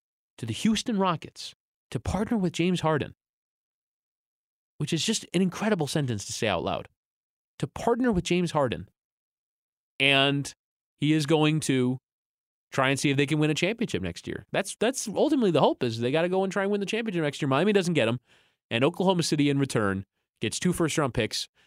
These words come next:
and the rights to swap picks in two more years.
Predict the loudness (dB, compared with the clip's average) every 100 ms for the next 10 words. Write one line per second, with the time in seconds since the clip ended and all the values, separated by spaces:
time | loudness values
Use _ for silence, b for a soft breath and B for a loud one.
0 | _ -6 0 2 0 0 -2 0 0 0
1 | -2 -4 -12 -16 _ _ -10 -6 -2 0
2 | 2 2 2 2 0 -2 -6